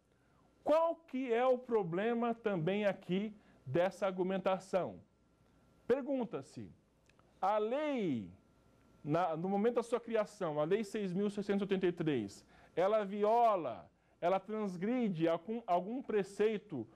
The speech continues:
formal da Constituição, relativa, portanto, aos procedimentos da sua criação? Ela infringe, por exemplo,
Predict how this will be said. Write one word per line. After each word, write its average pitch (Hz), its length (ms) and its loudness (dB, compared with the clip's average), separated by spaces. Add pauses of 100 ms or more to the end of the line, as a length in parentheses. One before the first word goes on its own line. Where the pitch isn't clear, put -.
(260)
formal 196 600 2
da 175 120 -6
Constituição, 185 760 -2
relativa, 165 480 -2
portanto, 180 720 -2 (300)
aos 170 220 0
procedimentos 175 560 -4
da 175 100 -2
sua 170 160 -4
criação? 156 640 0 (840)
Ela 208 260 2
infringe, 226 400 -4
por 208 160 2
exemplo, 196 580 0